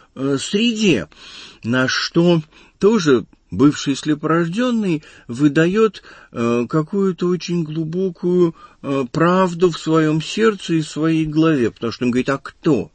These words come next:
это?» А, ему не нужна теоретическая идея. Ему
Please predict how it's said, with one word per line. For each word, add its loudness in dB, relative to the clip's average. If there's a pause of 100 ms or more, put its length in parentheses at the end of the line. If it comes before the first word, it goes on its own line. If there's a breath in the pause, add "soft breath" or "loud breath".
(140)
это?» -10 (760 loud breath)
А, -6
ему -2
не -2
нужна -4
теоретическая -6
идея. -6 (540 loud breath)
Ему 2